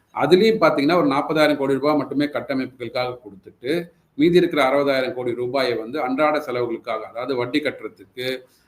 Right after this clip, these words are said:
அஹ், அரசாங்க ஊழியர்களுக்கு வந்து சம்பளம் கொடுப்பதற்கு, பென்ஷன் கொடுப்பதற்கு, மற்ற இவங்க வந்து மானியங்கள் கொடுக்குறாங்க இல்லையா, மானியங்கள்லாம் ஏதோ நீங்க வந்து வருமானத்துல இருந்து கொடுக்குறாங்களேன்னு நினைச்சுக்காதீங்க. கடன்ல இருந்து கடன் வாங்கி கொடுக்குறாங்க, நாளைக்கு நமக்கு அதெல்லாம் அந்த கடன் விழியும்.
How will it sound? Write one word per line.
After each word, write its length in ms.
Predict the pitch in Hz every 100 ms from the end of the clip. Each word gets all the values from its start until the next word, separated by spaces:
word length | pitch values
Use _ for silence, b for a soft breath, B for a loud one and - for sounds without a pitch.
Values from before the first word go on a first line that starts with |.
| b
அஹ், 220 | 120 117
அரசாங்க 400 | 123 147 160 151
ஊழியர்களுக்கு 440 | 135 127 117 107 117
வந்து 480 | 117 135 123 113 113 113
சம்பளம் 320 | 123 147 151
கொடுப்பதற்கு, 680 | 120 - 107 104 - 139 131
பென்ஷன் 400 | 131 135 147 135
கொடுப்பதற்கு, 800 | 120 - 107 104 104 127 131 135 b b -
மற்ற 360 | 143 139 165
இவங்க 280 | 151 147 156
வந்து 580 | 151 156 170 165 151 143
மானியங்கள் 480 | 143 160 180 165 151
கொடுக்குறாங்க 400 | 147 151 151 151
இல்லையா, 520 | 147 180 147 - - _ _ _ _ _ -
மானியங்கள்லாம் 460 | 156 170 160 180
ஏதோ 240 | 170 170 175
நீங்க 200 | 160 156
வந்து 360 | 156 170 156
வருமானத்துல 280 | 160 190 190
இருந்து 200 | 180 160
கொடுக்குறாங்களேன்னு 480 | 160 160 156 156 143
நினைச்சுக்காதீங்க. 420 | 135 131 113 - - _ _ _ _ _ _
கடன்ல 220 | 120 147 160
இருந்து 200 | 165 147
கடன் 200 | 147 170
வாங்கி 300 | 180 185 151
கொடுக்குறாங்க, 280 | 147 135
நாளைக்கு 280 | 127 147 147
நமக்கு 320 | 143 160 160
அதெல்லாம் 280 | 151 156 175
அந்த 120 | 170
கடன் 220 | 143 143 139
விழியும். 360 | 135 127 -